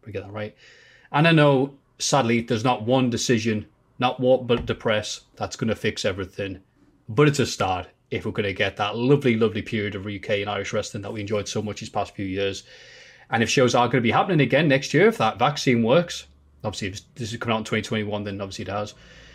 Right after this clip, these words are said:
But, uh, there's not things in place right now to help or prevent situations like this. And me, as someone who enjoyed a lot of shows, uh, the past few years, am I buggery gonna go to shows, uh,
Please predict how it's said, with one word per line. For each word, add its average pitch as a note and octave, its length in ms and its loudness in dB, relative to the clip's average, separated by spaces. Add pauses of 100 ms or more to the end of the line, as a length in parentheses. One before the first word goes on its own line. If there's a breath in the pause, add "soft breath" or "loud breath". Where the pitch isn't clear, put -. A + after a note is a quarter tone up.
(340 loud breath)
But, G#2+ 160 4
uh, G#2 200 4
there's A2 140 -2
not D3+ 180 4
things C3+ 300 2 (180)
in B2 120 -2
place A#2+ 340 0 (180)
right A2+ 180 -4
now G#2+ 220 -2
to - 140 -4
help A#2 280 2
or A#2+ 60 4
prevent D#3 320 2
situations G2+ 540 -2
like F2+ 200 -4
this. D3 340 2 (140)
And G#2+ 220 -2
me, F#3 160 6
as D3+ 160 4
someone D#3+ 260 6
who A2+ 120 0
enjoyed A2 300 0
a G2 60 0
lot C#3 220 2
of D3 100 0
shows, D#3 480 4 (100)
uh, A#2+ 240 2
the G#2+ 100 -6
past C#3+ 180 -2
few C#3 80 2
years, A#2+ 400 4 (480 loud breath)
am G3 300 4
I G3 240 6
buggery F3+ 600 6
gonna C3+ 220 6
go C#3 160 8
to C3 100 4
shows, C3 480 6 (120)
uh, A#2 460 2